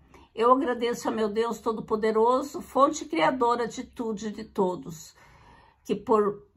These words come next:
seu infinito amor colocou pessoas, anjos e arcanjos, minha ancestralidade para me acompanhar nessa jornada, para que eu possa ter uma melhor,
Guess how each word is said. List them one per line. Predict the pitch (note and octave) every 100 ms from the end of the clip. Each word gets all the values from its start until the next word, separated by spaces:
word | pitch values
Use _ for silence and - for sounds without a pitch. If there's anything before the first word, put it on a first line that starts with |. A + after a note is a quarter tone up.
| _
seu | - - B3 C#4
infinito | F4 - D4 B3+ C4+ D4
amor | C4 G#3 A3+ A3+
colocou | - B3+ A#3+ A#3 A#3 A3+ A3
pessoas, | C4 - A3+ G#3 A3+ - -
anjos | A3+ A#3 B3+ A3+ G#3+ - -
e | G#3
arcanjos, | G#3 - G#3+ G#3+ A3 A3 G3+ - _ - _ _ -
minha | G#3+ G#3 G#3+
ancestralidade | C#4 D#4 D4+ - C#4 C#4+ C4+ G#3 G3+ A3 G#3+ G#3
para | G#3+ A3 G#3
me | G#3+
acompanhar | G#3+ - D#4+ - E4 C#4 G#3+ A3
nessa | G#3 G3+ A3
jornada, | G#3 A3 A3+ G#3 F#3 G3 G3 F#3 - - - -
para | - A3 A3
que | B3+
eu | A3
possa | A3+ A3 A3 B3
ter | - G#3+ G3 G3 -
uma | A3 A3
melhor, | A3 A3 - F#3 F#3